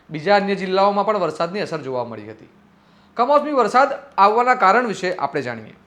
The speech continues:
દક્ષિણ પૂર્વ બંગાળની ખાડી પર એક ઊંડા દબાણને કારણે ચક્રવાત મોન્થા તીવ્ર બન્યું હતું અને તેના લીધે ગુજરાત પર તેની અસર જોવા મળી રહી છે.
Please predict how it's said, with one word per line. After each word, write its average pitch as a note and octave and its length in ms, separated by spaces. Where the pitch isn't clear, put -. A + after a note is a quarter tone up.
દક્ષિણ E3+ 380
પૂર્વ A3+ 240
બંગાળની F#3 440
ખાડી D#3+ 300
પર F3 220
એક G3+ 200
ઊંડા F3+ 280
દબાણને G3 440
કારણે G3 360
ચક્રવાત F3+ 600
મોન્થા C#3+ 580
તીવ્ર F#3+ 340
બન્યું A#2+ 300
હતું A2 180
અને - 300
તેના C#3+ 200
લીધે G3 480
ગુજરાત C#4 360
પર C4+ 120
તેની B3 240
અસર G#3 260
જોવા D#3 240
મળી C3 180
રહી A#2 260
છે. - 280